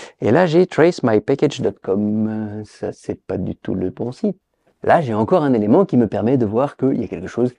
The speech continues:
qui ne colle pas. Je clique sur valider, j'arrive sur une page où je dois rentrer mes données bancaires. Alors, je sais pas si vous le voyez, vous pouvez pas le voir là à l'écran, mais je n'ai pas la possibilité de choisir le logo du type de paiement que je veux. Une carte de crédit, une carte de débit ou autre chose.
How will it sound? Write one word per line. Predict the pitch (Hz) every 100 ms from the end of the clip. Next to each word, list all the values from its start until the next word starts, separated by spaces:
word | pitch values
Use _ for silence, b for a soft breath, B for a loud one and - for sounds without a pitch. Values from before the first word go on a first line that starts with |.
| _ _
qui | -
ne | 98
colle | - 95
pas. | - - _ _ _ _ _ b b b b b _ _
Je | - 139
clique | 185 208
sur | -
valider, | 139 127 143 226 226
j'arrive | 143 175 190
sur | - 139
une | 131
page | 143 165 196 151
où |
je | 131
dois | 113 110
rentrer | 113 - 196 180
mes | 147
données | 127 139 131
bancaires. | 131 123 98 95
Alors, | 98 101 - -
je | 123
sais | 190
pas | 202 202
si | -
vous | 160 143
le |
voyez, | 127 117
vous | 98
pouvez | 101 101
pas | 101
le |
voir | 107 110
là | 139
à | 110
l'écran, | 98 - 196 B B -
mais |
je | 110
n'ai | 127
pas | 123 202
la | 202 151
possibilité | 170 - 143 131 -
de | 180 143
choisir | - 143 117 175 214
le | 135 127
logo | 135 123 185 190
du | 123
type | 110 180 147
de | 113
paiement | 123 151 185
que | 143
je |
veux. | 147 120 -
Une | 87
carte | - -
de | 87
crédit, | - 135 170 175
une | 139
carte | 98
de | 104
débit | 110 131 180
ou | 131
autre | 120
chose. | - 226